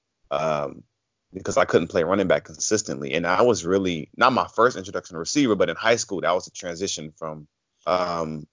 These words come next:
from running back to receiver, 'cause I played receiver on, on varsity,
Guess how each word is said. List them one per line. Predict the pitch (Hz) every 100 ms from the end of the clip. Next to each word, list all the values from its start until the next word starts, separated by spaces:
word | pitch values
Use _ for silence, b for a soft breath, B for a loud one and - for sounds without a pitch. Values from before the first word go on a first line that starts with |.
| _
from | - 92 92
running | 95 85
back | 80 -
to | 80
receiver, | 82 160 175 85 73 73
'cause | -
I | 90
played | 120 90
receiver | 90 107 87 76
on, | 73
on | 76 78
varsity, | 80 110 131 - 92 85